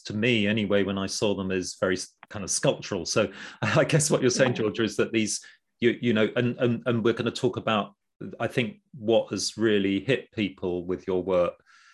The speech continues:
Speaker 1: um, is, is the fact that you're moving in between digital and anal-, analog worlds all the time. Uh, and I
Speaker 2: Mm.
Speaker 1: think that, I think we see that, us viewers, as it <laughs> were, see that as a kind of metaphor for what's been,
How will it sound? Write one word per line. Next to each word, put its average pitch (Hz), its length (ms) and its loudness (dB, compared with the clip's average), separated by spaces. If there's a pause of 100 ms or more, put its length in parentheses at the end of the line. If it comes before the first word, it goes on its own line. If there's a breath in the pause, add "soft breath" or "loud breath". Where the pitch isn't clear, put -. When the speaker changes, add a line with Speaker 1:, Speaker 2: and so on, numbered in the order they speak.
(280 soft breath)
Speaker 1:
um, 90 680 -2
is, 110 260 -2
is - 240 -2
the - 80 -4
fact 107 300 -4
that 101 100 -2
you're 101 140 -2
moving 104 480 0
in 95 100 -4
between 92 320 -8
digital 98 480 -6
and 92 160 -2
anal-, 90 280 -6
analog 92 440 -2
worlds 101 380 2
all 87 140 -4
the 87 80 -6
time. 87 480 -8 (440 soft breath)
Uh, 95 200 0
and 104 120 2
I 98 120 2
Speaker 2:
Mm. 95 40 -6
Speaker 1:
think 104 200 -2
that, 110 260 -2
I 101 80 -2
think 104 220 -2
we 107 80 -2
see 110 340 0
that, 95 300 -2 (200)
us - 220 -2
viewers, 98 460 0
as 98 120 -4
it 120 100 -8
<laughs> 139 200 0
were, 147 200 4 (280 loud breath)
see 131 220 4
that 117 160 2
as 107 120 0
a 120 40 -2
kind 113 140 -6
of 107 60 -2
metaphor 110 500 -2
for 98 140 -6
what's 90 240 -6
been, 92 300 -6